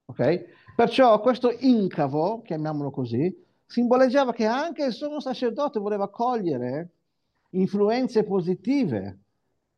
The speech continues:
che lo migliorassero come persona e come servo di Dio. Perciò non era, lui diceva, "Vabbè, il sommo sacerdote è il massimo che abbiamo, e più di lui non c'è nessuno." No,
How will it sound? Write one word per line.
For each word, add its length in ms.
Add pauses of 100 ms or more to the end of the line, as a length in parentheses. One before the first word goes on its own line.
che 120
lo 100
migliorassero 720
come 200
persona 580
e 80
come 220
servo 260
di 120
Dio. 400 (160)
Perciò 280 (320)
non 220
era, 540 (1500)
lui 120
diceva, 240
"Vabbè, 340
il 80
sommo 220
sacerdote 460
è 20
il 60
massimo 400
che 100
abbiamo, 680 (440)
e 160
più 140
di 100
lui 140
non 100
c'è 140
nessuno." 420
No, 380